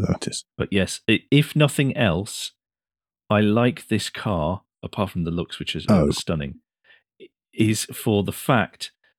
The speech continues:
Speaker 2: that the
Speaker 1: It's very cool.
Speaker 2: interior seats seem to have been
Speaker 1: Are those
Speaker 2: flocked.
Speaker 1: furry? <laughs> They are. They're furry seats. Do you know what it looks like?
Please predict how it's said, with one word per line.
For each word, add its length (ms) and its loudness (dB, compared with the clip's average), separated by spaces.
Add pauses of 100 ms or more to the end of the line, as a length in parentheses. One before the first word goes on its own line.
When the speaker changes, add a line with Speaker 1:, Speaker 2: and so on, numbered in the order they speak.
(100)
Speaker 2:
that 260 0
the 280 4
Speaker 1:
It's 140 -4
very 280 -2
cool. 60 2
Speaker 2:
interior 480 6
seats 680 0
seem 380 0
to 380 2 (140)
have 520 -2 (680)
been 540 2 (480)
Speaker 1:
Are 80 4
those 280 10
Speaker 2:
flocked. 240 8
Speaker 1:
furry? 380 8 (320)
<laughs> 80 -4 (680)
They 120 10
are. 200 10
They're 220 8
furry 480 10
seats. 420 6 (440)
Do 120 12
you 40 12
know 140 12
what 240 10
it 80 8
looks 320 8
like? 220 8